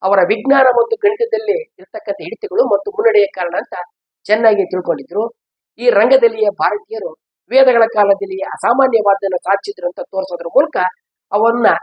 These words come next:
ಎದುರಿಸಬಹುದು, ಅವರನ್ನ ಎದುರಿಸಬಹುದು, ಅಥವಾ ಅವರಿಗಿಂತ ನಾವೇನು ಕಮ್ಮಿ ಇಲ್ಲ ಅಂತ ತೋರಿಸೋದು ಅವರ ಉದ್ದೇಶ ಆಗಿತ್ತು. ಭಾರತೀಯ ಕೃಷ್ಣ ತೀರ್ಥರ ಎಲ್ಲ ಸೂತ್ರಗಳನ್ನು ನಾವು ಗಮನಿಸಿದ್ದೇ ಆದ್ರೆ ಅವು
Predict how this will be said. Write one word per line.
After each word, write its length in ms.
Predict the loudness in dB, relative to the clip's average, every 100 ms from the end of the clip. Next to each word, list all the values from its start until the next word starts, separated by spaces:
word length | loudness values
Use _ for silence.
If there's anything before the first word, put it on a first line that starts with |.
| -8
ಎದುರಿಸಬಹುದು, 560 | -6 -6 -6 -8 -6 -6 -10 _ _ _ -2
ಅವರನ್ನ 320 | 2 4 2
ಎದುರಿಸಬಹುದು, 560 | 2 0 0 -6 -8 -8 -12 -16
ಅಥವಾ 280 | -6 -2 -2 -4 _ _ -2
ಅವರಿಗಿಂತ 420 | 2 2 0 0 2
ನಾವೇನು 360 | 4 4 2
ಕಮ್ಮಿ 260 | 4 2 2
ಇಲ್ಲ 140 | 0 -2
ಅಂತ 140 | -4 -6
ತೋರಿಸೋದು 460 | -6 -4 -6 -4 -4 _ _ _ -2
ಅವರ 140 | 0 2
ಉದ್ದೇಶ 340 | 0 -4 0 2
ಆಗಿತ್ತು. 340 | 2 -2 _ _ _ _ _ _ _ -4
ಭಾರತೀಯ 340 | -2 0 0
ಕೃಷ್ಣ 240 | 0 0 -4
ತೀರ್ಥರ 320 | -2 -4 -2 -2
ಎಲ್ಲ 200 | 0 0
ಸೂತ್ರಗಳನ್ನು 560 | 0 -2 -6 -4 -4 -2
ನಾವು 200 | -4 -4
ಗಮನಿಸಿದ್ದೇ 640 | -8 -8 -8 -12 -20 -6
ಆದ್ರೆ 260 | -2 0 -2 -6 _ _ _ -2
ಅವು 140 | 4